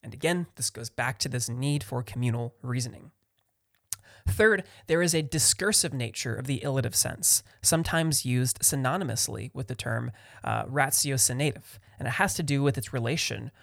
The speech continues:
or inference, uh, of inference or reasoning from one's thinking in relation to other cases,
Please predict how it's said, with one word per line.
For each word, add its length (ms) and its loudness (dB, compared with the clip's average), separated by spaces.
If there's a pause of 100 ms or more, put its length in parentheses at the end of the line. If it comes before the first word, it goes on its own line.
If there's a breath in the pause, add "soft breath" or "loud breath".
(120)
or 140 0
inference, 640 -2 (480)
uh, 160 0
of 120 2 (100)
inference 680 0
or 380 2 (220 loud breath)
reasoning 540 0
from 680 0 (460 loud breath)
one's 340 2
thinking 400 -4
in 100 -2
relation 400 -2
to 140 -6
other 140 -2
cases, 600 -6